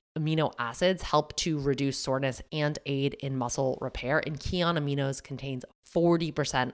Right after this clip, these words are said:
leucine, plus all nine essential amino acids. So that's kind of why it's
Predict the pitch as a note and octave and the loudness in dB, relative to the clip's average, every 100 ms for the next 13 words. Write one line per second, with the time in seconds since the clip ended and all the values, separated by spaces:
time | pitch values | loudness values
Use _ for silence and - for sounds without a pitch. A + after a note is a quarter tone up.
0 | - C3+ B2+ F3+ G3 G3+ - - - - | -4 -4 -2 0 0 -2 -6 -20 -20 0
1 | D#3+ D3 C#3 C3+ - C3 C3+ C3 C3+ - | 2 6 6 4 -2 -4 0 0 0 -2
2 | - B2 B2+ A#2+ - B2+ B2+ B2 B2 A#2 | -2 -2 -2 -4 -4 -4 -4 -4 -8 -10
3 | A#2 E3 F3 G3+ - A3 A#3+ G#3+ G#3+ | -4 -2 0 -2 -4 -4 -4 -4 -6